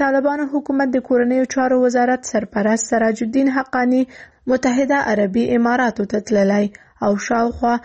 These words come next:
دوه اونۍ کېږي چې بیرته نه دی راستون شوی. که څه هم طالبان هڅه کوي چې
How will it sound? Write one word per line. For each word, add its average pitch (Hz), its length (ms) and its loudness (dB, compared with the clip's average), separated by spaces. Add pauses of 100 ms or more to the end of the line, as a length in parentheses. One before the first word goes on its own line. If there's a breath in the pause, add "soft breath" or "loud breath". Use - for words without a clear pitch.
(320 loud breath)
دوه 285 140 2
اونۍ 285 300 -4 (100)
کېږي 262 320 -6
چې - 80 -4 (100)
بیرته 220 360 0 (100)
نه 226 120 2
دی 196 200 2
راستون 196 440 0
شوی. 208 400 0 (400 soft breath)
که 202 100 0
څه 190 160 -4 (120)
هم 226 140 2 (360 loud breath)
طالبان 202 480 0
هڅه 233 300 -2
کوي 226 180 2
چې 226 140 -6